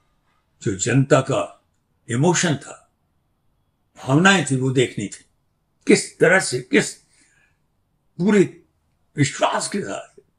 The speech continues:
passion के साथ, emotion के साथ वो राहुल को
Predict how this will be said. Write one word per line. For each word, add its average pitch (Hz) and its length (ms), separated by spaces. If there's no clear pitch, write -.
passion 196 360
के 165 80
साथ, - 400
emotion 208 400
के 143 100
साथ - 360
वो 110 80
राहुल 104 400
को - 300